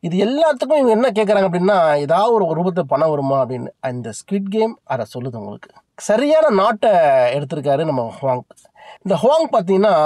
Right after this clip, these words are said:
ரெண்டாயிரத்தி எட்டுல இந்த சீரிஸ் ஆரம்பிச்சிருக்காருங்க, கதை எழுத ஆரம்பிச்சிருக்காரு. அந்த கதையை ப்ரொடியூஸ் பண்றதுக்கோ யாருமே முன் வரல, அவஸ்தைப்பட்டிருக்காரு, ரொம்ப கஷ்டப்பட்டிருக்காரு மனுஷன் வாழ்க்கையில. ஆனா இவர் ஹுவாங்குடைய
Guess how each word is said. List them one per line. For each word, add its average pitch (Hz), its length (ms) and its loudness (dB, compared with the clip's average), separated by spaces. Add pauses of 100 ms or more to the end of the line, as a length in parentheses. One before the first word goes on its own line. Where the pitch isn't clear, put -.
(100)
ரெண்டாயிரத்தி 208 600 0
எட்டுல 220 280 -2 (360)
இந்த 131 220 -8
சீரிஸ் 180 320 -6
ஆரம்பிச்சிருக்காருங்க, 110 600 -10 (380)
கதை 165 140 -2
எழுத 147 200 -2
ஆரம்பிச்சிருக்காரு. 123 400 -8
அந்த - 100 -8
கதையை 160 200 -6
ப்ரொடியூஸ் 175 260 -4
பண்றதுக்கோ 135 480 -8
யாருமே 131 300 -4
முன் 151 160 -8
வரல, 113 220 -6 (360)
அவஸ்தைப்பட்டிருக்காரு, 131 680 -6 (180)
ரொம்ப 202 260 -4
கஷ்டப்பட்டிருக்காரு 143 640 -6
மனுஷன் 123 240 -10
வாழ்க்கையில. 131 320 -12 (140)
ஆனா 151 120 0 (120)
இவர் 123 280 -8
ஹுவாங்குடைய 160 440 0